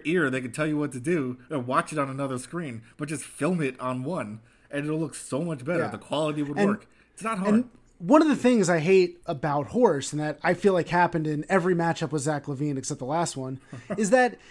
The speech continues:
Speaker 2: he's kind of bending the rules using his athleticism to get easy letters by, like, he's like, "Layup,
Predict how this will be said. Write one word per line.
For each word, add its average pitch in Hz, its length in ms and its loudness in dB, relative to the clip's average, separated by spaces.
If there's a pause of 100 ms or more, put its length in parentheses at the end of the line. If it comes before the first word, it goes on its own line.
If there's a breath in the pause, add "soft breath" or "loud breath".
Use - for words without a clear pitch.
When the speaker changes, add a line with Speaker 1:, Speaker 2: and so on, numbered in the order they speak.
(120)
Speaker 2:
he's 349 300 8
kind 330 220 8
of 208 100 4
bending 240 300 10
the 208 100 8
rules 196 600 8 (240 loud breath)
using 196 680 6
his 185 200 4
athleticism 175 960 2 (360 soft breath)
to 196 100 2
get 175 360 4
easy 196 300 4
letters 160 480 0
by, 170 140 -2
like, 160 340 -4 (300 soft breath)
he's 185 120 -2
like, 202 140 4
"Layup, 175 640 6